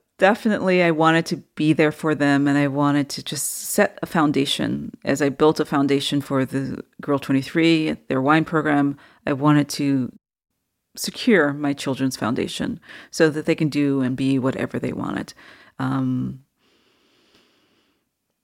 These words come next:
and it always, it, it does come back to time,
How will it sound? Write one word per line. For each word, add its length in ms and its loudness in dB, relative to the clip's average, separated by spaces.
and 100 4
it 120 6
always, 440 4
it, 280 -10
it 200 -6
does 280 4
come 460 0
back 440 -2
to 640 2
time, 480 2